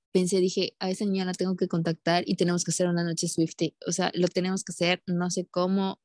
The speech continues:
ni cómo, o sea, no sé cómo lo vamos a hacer, pero ese es uno de mis propósitos de este año. Me,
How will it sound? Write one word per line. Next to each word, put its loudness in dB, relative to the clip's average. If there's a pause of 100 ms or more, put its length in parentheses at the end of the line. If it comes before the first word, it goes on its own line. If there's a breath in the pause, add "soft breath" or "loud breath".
(180)
ni -2
cómo, 2
o -2
sea, 4
no 0
sé -2
cómo -4
lo -4
vamos -4
a -6
hacer, -2
pero -2 (640)
ese -4
es -4
uno 0
de -2
mis -8
propósitos 2
de 8
este 0
año. -8 (140)
Me, 8